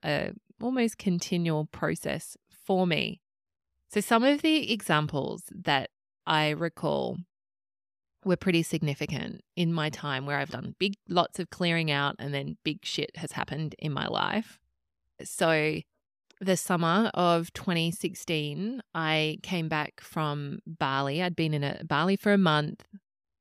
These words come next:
and I always find myself having deep transformation and experiences when I'm in the beautiful Mama Bali.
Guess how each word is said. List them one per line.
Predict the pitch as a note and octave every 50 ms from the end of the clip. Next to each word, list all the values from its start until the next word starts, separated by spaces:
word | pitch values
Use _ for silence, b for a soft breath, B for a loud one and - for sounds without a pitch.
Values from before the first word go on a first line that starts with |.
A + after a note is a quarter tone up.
| _ _ _ -
and | - D#3 D3
I | C#3+ D3
always | D3+ E3 F3+ G3 G3
find | - - F#3+ F#3 F#3
myself | F#3+ F#3+ G3 F#3+ - E3+ D#3 D3+ D3+
having | - E3+ D3+ C#3 C#3+ C#3+ C#3+ C#3+ - _
deep | - F3 F3+ F#3+ -
transformation | - - G3+ E3+ F#3 F3 - - G3+ F#3 F3+ E3 E3 E3 - - E3 D#3+
and | D3+ D3+
experiences | E3 D#3+ - - - - D#3+ D#3 D3+ D3+ D3 D3 - - - D3+ D3 C#3+
when | E3 D3+ C#3+
I'm | C#3+ D3 D3+
in | D#3 D#3+ E3 D#3+ D#3 - - _ _ -
the | E3+
beautiful | D3+ - D#3 D3+ - D#3+ - - E3
Mama | E3 D#3+ D3 C#3+ D3+ - E3
Bali. | D#3+ C#3+ C3 C3 C3 B2+ A#2+ A#2 C3 E3 -